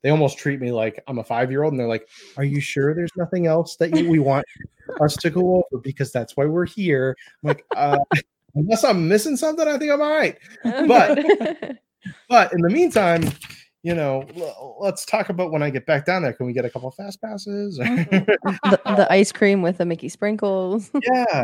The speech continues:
Speaker 1: that's it.
Speaker 2: <laughs>
Speaker 1: That's it. I can, I can go for that too.
Speaker 2: <laughs>
Speaker 1: Um, the other thing too, to, to sort of continue on this conversation is um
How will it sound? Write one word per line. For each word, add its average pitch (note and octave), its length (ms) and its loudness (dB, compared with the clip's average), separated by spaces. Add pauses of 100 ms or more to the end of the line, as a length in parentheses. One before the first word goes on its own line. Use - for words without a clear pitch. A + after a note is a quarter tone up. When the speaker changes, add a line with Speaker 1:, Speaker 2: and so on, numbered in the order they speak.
(280)
Speaker 1:
that's G#3 200 2
it. B3+ 260 2
Speaker 2:
<laughs> B3 200 -8
Speaker 1:
That's A#3+ 320 -6
it. - 160 -8
I D3 120 -2
can, D3 120 -8 (120)
I F3 120 0
can C#3+ 100 -12
go B2 120 -2
for A2+ 120 -10
that A2 260 -4
too. A2 340 -6 (260)
Speaker 2:
<laughs> C4+ 320 -12
Speaker 1:
Um, A#2+ 480 2 (340)
the D#3+ 120 4
other C4+ 180 2
thing G#3+ 180 2
too, G#3 280 0
to, D#3+ 220 -2
to D3 200 -8
sort D#3+ 240 0
of D3 100 0
continue D3 500 -2
on B2+ 100 0
this A#2+ 120 -6
conversation A#2 680 -8
is A2+ 460 -6 (400)
um A2 600 0